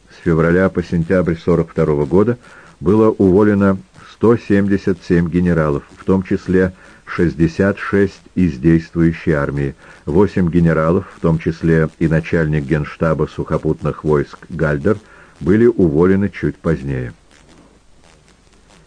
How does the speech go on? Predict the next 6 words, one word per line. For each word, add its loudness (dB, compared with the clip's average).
Кейтель 4
пишет: -2
Но 0
противоречило 2
бы 4
истине, 0